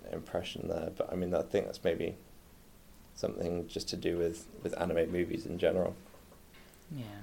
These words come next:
Speaker 1: And w-, one interesting thing which I found trawling Wikipedia about this is that, um, the movie was planned quite early on in this, like, you know,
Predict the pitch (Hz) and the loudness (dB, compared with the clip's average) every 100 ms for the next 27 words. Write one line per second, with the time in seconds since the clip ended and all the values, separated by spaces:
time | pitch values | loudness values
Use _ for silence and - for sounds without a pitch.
0 | 101 - - - - - 104 110 - - | -16 -20 -20 -20 -10 0 2 2 2 8
1 | 139 160 - - 101 95 92 - - - | 8 8 4 2 2 4 2 2 -4 -2
2 | - 92 - 57 - 90 87 87 85 92 | 0 0 0 -2 0 4 6 6 4 -2
3 | - - - - - 95 92 87 90 - | -10 -20 -20 -20 -2 2 2 2 -2 -6
4 | - - 98 87 90 95 - - 98 95 | -8 4 6 6 4 0 -4 -2 2 4
5 | - - - - - - - - - - | 4 4 2 0 -4 -6 -6 -2 -2 -2
6 | - - 87 - 90 90 - - - - | -2 0 0 2 0 -2 -6 -14 -20 -20
7 | - - - - - - - - - - | -20 -20 -20 -20 -20 -20 -20 -20 -20 -20
8 | - - - - - - - 98 101 127 | -20 -20 -18 -20 -18 -12 6 8 10 8
9 | 131 104 92 92 92 92 - - 113 107 | 8 6 6 6 2 0 -4 4 6 6
10 | 90 92 - - - - - - 95 92 | 4 0 -6 -8 2 6 6 6 6 10
11 | 92 92 92 92 90 - - 90 87 87 | 10 10 10 6 2 -4 0 2 4 0
12 | - - 92 - 92 87 85 | -4 4 4 6 4 4 4